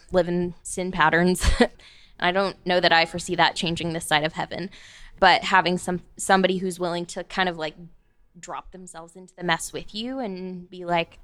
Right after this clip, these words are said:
"I'm, I'm in it with you and we're gonna get out of this." I've just, I have benefited from that. And it's honestly just, I think, one of the most freeing things to have experienced that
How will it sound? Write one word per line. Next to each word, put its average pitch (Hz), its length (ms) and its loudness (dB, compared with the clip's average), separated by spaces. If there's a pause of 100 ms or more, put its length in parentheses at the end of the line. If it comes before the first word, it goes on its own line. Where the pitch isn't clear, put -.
"I'm, 175 520 2 (1000)
I'm 175 160 4
in 196 100 6
it 233 140 4
with 165 220 -6
you 170 240 0
and 170 220 -2
we're 180 100 -4
gonna 180 160 -4
get 156 160 2
out - 180 2
of 190 140 -8
this." - 360 -8 (380)
I've 175 220 4
just, - 380 -10 (220)
I 185 120 6
have 175 220 -2
benefited 175 500 2
from 196 200 -4
that. 202 280 2 (280)
And 190 100 6
it's - 320 -2 (720)
honestly 214 480 2
just, 175 240 -6
I 190 80 0
think, 185 200 0
one 175 140 4
of 175 80 -4
the 180 80 2
most 170 280 2
freeing 180 380 -4
things 160 460 0
to - 120 -10
have - 180 -10
experienced 165 880 -12
that 190 320 2